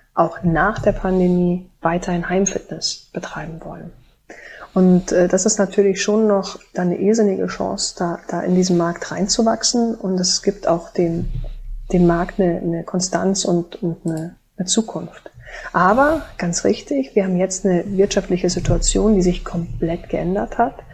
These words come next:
Also wir hatten im ersten Halbjahr diesen Jahres kompletten Gegenwind für die globale Konjunktur. Wir hatten den Ausbruch des Krieges in der Ukraine, der den Inflationsdruck auf globaler Ebene verstärkt hat.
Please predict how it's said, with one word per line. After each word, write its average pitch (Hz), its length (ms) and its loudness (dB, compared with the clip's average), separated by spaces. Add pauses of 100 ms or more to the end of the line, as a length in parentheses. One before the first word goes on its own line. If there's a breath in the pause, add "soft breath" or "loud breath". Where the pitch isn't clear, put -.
(140 loud breath)
Also 185 140 4
wir 175 80 2
hatten 180 160 -2
im 165 160 0
ersten 185 420 -2
Halbjahr 190 540 0 (460 loud breath)
diesen 190 220 4
Jahres 180 400 0
kompletten 180 540 -2
Gegenwind 202 420 2
für - 140 -8
die 175 100 0
globale 170 600 -6
Konjunktur. 196 800 0 (360 loud breath)
Wir 170 140 2
hatten 170 240 -4
den 175 160 -4
Ausbruch - 360 -8
des - 200 -8
Krieges 185 320 0
in 185 80 0
der 170 100 -2
Ukraine, 214 840 2 (100)
der 170 280 -2
den 175 120 -2
Inflationsdruck 208 920 2
auf - 180 2
globaler 185 460 0
Ebene 180 280 -2
verstärkt - 640 -8
hat. 180 140 -6